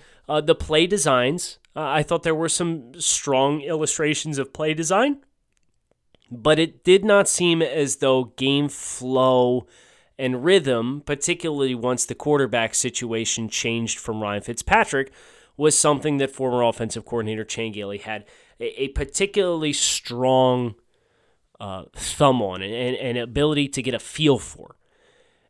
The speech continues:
And I think that maybe more so than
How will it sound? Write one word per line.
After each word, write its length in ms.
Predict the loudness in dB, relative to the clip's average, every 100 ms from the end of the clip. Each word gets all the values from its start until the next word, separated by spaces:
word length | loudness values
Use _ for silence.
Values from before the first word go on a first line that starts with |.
| 0
And 100 | 2
I 80 | 4
think 380 | 4 2 0
that 400 | 2 4 2 -2 -10 -20 -10
maybe 480 | 0 4 4 2 0
more 560 | 0 2 4 4 4
so 720 | 2 0 2 4 6 4 2 -2
than 800 | -4 -2 0 0 -2 -4 -8